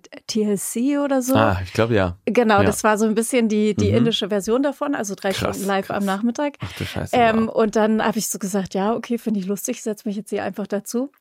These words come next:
Speaker 2: Wie cool.
Speaker 1: Und dann haben wir zusammen diese Sendung moderiert und dann hat er mir das erklärt,
Speaker 2: Geil.
Speaker 1: wie das funktioniert in Indien mit den Musikvideos.
Speaker 2: Mhm.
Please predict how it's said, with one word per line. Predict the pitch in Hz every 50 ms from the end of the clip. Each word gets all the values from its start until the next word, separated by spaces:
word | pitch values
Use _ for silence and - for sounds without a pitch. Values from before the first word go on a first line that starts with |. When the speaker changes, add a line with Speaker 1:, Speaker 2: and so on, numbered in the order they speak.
| - -
Speaker 2:
Wie | 110 104 110 92 -
cool. | 107 104 98 95 92 - - - - _
Speaker 1:
Und | - 240 233 214 -
dann | 226 220 226 233 240 233
haben | - 247 233 233 233
wir | 247 240
zusammen | - 240 226 - 233 247 262
diese | 269 254 247 214 226 233 247
Sendung | 196 233 240 277 330 349 320 294 254
moderiert | 220 226 220 214 202 226 240 -
und | - 233 214
dann | 214 214 226
hat | 247 262 -
er | 269 240
mir | 240 240
das | 220 220 -
erklärt, | - 226 - - - 196 190 190 -
Speaker 2:
Geil. | - -
Speaker 1:
wie | 226
das | 202 233 - -
funktioniert | - 220 - - - 233 214 226 269 285 -
in | 233 208
Indien | 214 233 240 254 254 220 220
mit | 208 196 - -
den | 202 202
Musikvideos. | 196 196 175 240 262 - _ 190 170 - 175 170 160 175 -
Speaker 2:
Mhm. | 120 110 104 90 95 104 113 127 139